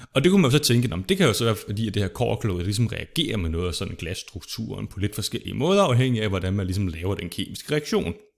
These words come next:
Det er jo fair nok. Det viste sig bare, at det var det ikke. Han målte nemlig på det, og så fandt han ud af, at det, som der faktisk skete, var, at de her kobber-nanopartikler,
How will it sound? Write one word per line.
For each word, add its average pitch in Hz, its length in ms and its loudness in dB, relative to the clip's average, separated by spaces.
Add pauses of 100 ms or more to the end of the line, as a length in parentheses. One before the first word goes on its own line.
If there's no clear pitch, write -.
(760)
Det - 60 -4
er 123 60 4
jo 120 60 6
fair 98 220 0
nok. - 240 -6 (520)
Det 151 100 4
viste 214 180 6
sig 180 120 -2
bare, 104 280 -2
at - 140 -10
det 139 100 -2
var 151 100 0
det 143 140 -4
ikke. 120 280 2 (460)
Han 123 140 4
målte 160 280 6
nemlig 98 240 0
på 90 140 0
det, 95 140 -4 (140)
og - 60 -8
så 147 100 -6
fandt 151 180 0
han 147 120 0
ud 156 120 4
af, 135 200 4 (120)
at 107 180 0 (260)
det, 185 80 2
som 214 100 4
der 139 80 0
faktisk 117 320 0
skete, 120 380 2
var, 104 260 0
at 107 180 -4
de 185 80 2
her 156 260 -2 (420)
kobber-nanopartikler, 101 1500 0